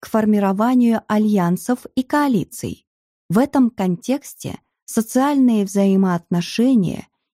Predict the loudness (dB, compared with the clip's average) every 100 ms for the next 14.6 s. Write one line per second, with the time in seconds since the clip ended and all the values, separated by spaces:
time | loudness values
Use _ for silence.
0 | 0 0 2 -2 -4 -4 0 2 2 2
1 | 0 -2 -4 -2 0 2 0 -4 _ 2
2 | 2 2 -2 -2 -4 -8 -2 -2 -2 _
3 | _ 0 0 2 2 0 -8 -14 -18 _
4 | _ _ _ _ 0 0 2 0 0 -2
5 | 0 2 0 -2 -4 -2 0 2 0 -2
6 | -4 -4 -10 _ _ _ _ 2 2 0
7 | 0 0 2 2 2 0 -4 -10 -6 -4
8 | -4 -6 -10 _ _ _ _ _ -2 0
9 | 0 -4 _ 2 4 4 2 0 0 2
10 | 4 2 0 -2 -4 -4 -4 0 2 2
11 | 0 -2 -4 -2 -2 -2 -4 -6 -8 -6
12 | -8 -10 _ _ -4 -2 2 0 -2 -10
13 | -6 -4 -4 -8 -2 -2 -2 -6 -4 0
14 | 0 -2 -2 -4 -4 -8